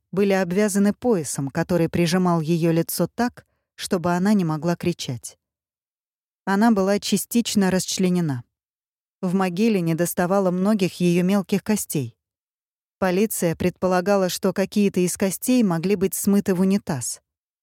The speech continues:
Обнаруженные улики показывали, что она стала жертвой продолжительного сексуального насилия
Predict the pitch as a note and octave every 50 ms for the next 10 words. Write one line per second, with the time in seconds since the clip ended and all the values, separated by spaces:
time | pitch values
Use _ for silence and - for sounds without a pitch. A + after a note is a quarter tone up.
0 | _ _ _ _ _ _ _ _ _ _ _ F3+ F3+ E3 F#3+ F#3+ F#3 G3 G3 E3
1 | F3+ F3+ F3 F3 F3 F3+ F3+ F#3 G3 A3 A#3+ - - E3+ - - E3+ - G3+ F#3+
2 | F3+ E3+ E3+ F3 F3 F3 D#3 - - G3 F3 F3 F3 F#3+ A3 G#3+ - - - F3
3 | E3+ E3+ E3 D#3+ G3 G3+ F#3+ - E3+ F3+ F3 - _ _ _ _ _ - - G3
4 | F#3+ E3+ F3 E3+ F3 D#3 E3 A3+ G#3+ - G3+ D#3+ D#3 D#3 C#3 D#3 - - F#3+ -
5 | - - G3 F#3+ F#3+ F#3 F#3 F3+ F#3 F#3+ F#3+ G3+ - - - A#3+ G#3+ E3+ D3 C3
6 | C3